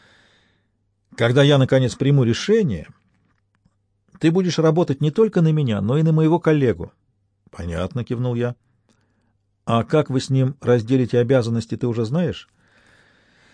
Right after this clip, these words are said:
В нашей консульской системе, кстати сказать, безнадежно устаревшей,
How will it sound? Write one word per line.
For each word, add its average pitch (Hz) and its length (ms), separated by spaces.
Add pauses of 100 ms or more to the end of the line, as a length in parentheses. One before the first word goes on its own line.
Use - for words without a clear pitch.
(580)
В 120 140
нашей 170 340
консульской 160 560
системе, 147 560
кстати 110 380
сказать, 107 340
безнадежно 117 680
устаревшей, 123 680